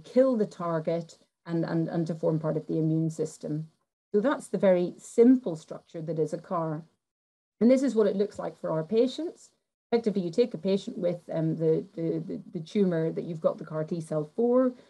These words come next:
you take their blood, um, and what you will do is you'll extract their T cells from that blood. You'll then introduce the new gene, and we do that by using, um, safety modified viral vectors that introduce the,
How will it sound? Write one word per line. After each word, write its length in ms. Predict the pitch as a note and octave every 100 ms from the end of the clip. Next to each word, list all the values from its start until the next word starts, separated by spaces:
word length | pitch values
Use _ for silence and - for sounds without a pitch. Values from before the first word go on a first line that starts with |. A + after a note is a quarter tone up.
| _ -
you 80 |
take 200 | E3 A3+
their 140 | F3 D#3
blood, 480 | G3+ G3 F#3+ F3+ - _ _ _ -
um, 380 | E3+ E3 D#3+ D#3+
and 100 | F3
what 120 | F3+
you 120 | E3+
will 120 | D#3+
do 220 | D#3+ A#3+ B3
is 140 | F#3+
you'll 160 | E3+ E3+
extract 580 | - - A3 C#4+ -
their 160 | F#3+ E3
T 220 | D#3 F3+
cells 340 | E3 E3 D#3+ -
from 260 | G3+ A3
that 200 | G3+ F#3+
blood. 320 | F#3+ G3 A#3+ - _ _ _ _
You'll 160 | G3+ F#3+
then 160 | F#3 F#3+
introduce 560 | - C#4+ C4+ G3+ F#3 E3
the 160 | - E3+
new 220 | E3 D#3
gene, 580 | - F3+ F3+ C#4 C#4 -
and 160 | E3
we 140 | F3 G#3
do 220 | F#3+ F3+
that 240 | E3+ -
by 100 | E3
using, 580 | D#3+ D#3+ D#3+ D#3+ D#3+ D#3 D#3 _ - -
um, 220 | E3 D#3+
safety 400 | D#3 F3 E3 -
modified 560 | E3 E3 D#3+ E3 E3 D#3 _ - D#3+
viral 480 | F3 F#3 E3+ E3 D#3
vectors 680 | D#3+ - - G3+ C#4 C4+ -
that 140 | -
introduce 760 | - F3 E3 E3+ D#3+ F#3+ F#3+ -
the, 340 | E3+ D#3